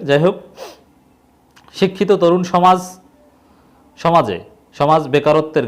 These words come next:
ঘানি টানতে টানতে আজ দিশেহারা। এ পরিস্থিতিতে মেধাবীদেরকে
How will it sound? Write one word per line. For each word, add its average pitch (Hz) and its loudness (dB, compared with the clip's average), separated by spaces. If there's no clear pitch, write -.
ঘানি 143 -6
টানতে 127 -4
টানতে 131 -4
আজ 123 -4
দিশেহারা। 98 -8
এ 175 2
পরিস্থিতিতে 190 0
মেধাবীদেরকে 170 0